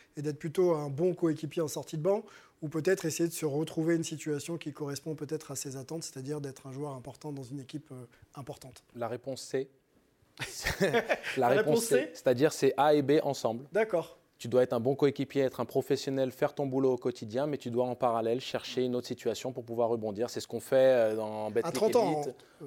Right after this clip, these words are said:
Speaker 2: Oui, bien sûr,
Speaker 1: trente
Speaker 2: mais
Speaker 1: ans,
Speaker 2: même,
Speaker 1: poste deux, euh,
Speaker 2: même,
Speaker 1: hein.
Speaker 2: même à trente-cinq ou à, ou à dix-huit. Si tu es dans une situation sportive qui n'est pas idéale pour ton bien-être et aussi pour ton plaisir au quotidien,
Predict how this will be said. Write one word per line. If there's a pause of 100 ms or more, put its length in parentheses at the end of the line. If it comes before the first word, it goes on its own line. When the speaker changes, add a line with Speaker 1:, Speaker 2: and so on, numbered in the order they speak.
Speaker 2:
Oui,
bien
sûr,
Speaker 1:
trente
Speaker 2:
mais
Speaker 1:
ans,
Speaker 2:
même,
Speaker 1:
poste
deux,
euh,
Speaker 2:
même,
Speaker 1:
hein.
Speaker 2:
même
à
trente-cinq
ou
à,
ou
à
dix-huit. (380)
Si
tu
es
dans
une
situation
sportive
qui
n'est
pas
idéale (140)
pour
ton
bien-être
et
aussi
pour
ton
plaisir
au
quotidien,